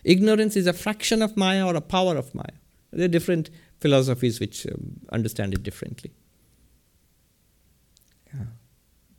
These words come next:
You can put it this way. God is the totality. We are part of it.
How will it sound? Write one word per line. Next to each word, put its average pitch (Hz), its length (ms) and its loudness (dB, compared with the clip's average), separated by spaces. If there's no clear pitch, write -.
You 147 80 -2
can 165 180 2
put 170 140 -2
it 156 140 -2
this 156 180 -2
way. 80 120 -2
God 180 260 8
is 175 100 6
the 143 100 2
totality. 190 640 0
We 123 220 6
are 120 240 2
part 113 180 2
of 104 160 -4
it. - 140 -12